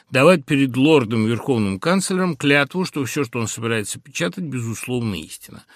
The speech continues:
Тогда бы никто не вводил в обман доверчивую публику, как это делают некоторые писатели.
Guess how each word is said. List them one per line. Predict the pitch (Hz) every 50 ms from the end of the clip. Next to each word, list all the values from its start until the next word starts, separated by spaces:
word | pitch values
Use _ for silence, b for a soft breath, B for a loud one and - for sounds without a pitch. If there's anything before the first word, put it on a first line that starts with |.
| B B B B B _ _
Тогда | 160 151 160 151 175 175
бы | 165 165 180
никто | 196 208 180 - - 233 226
не | 202 156
вводил | 131 110 110 113 107 101 117 110 104
в | 107
обман | 110 104 104 110 107 104 98
доверчивую | 98 98 101 98 92 85 - - 98 95 95 95
публику, | - - 180 180 196 190 180 - - 170 160
как | 147 139 131 120 135
это | 123 123 127
делают | 120 117 131 120 123 123 110 98 117
некоторые | 120 113 101 - - 113 113 98
писатели. | - - 104 - - 113 101 95 - 101 104 98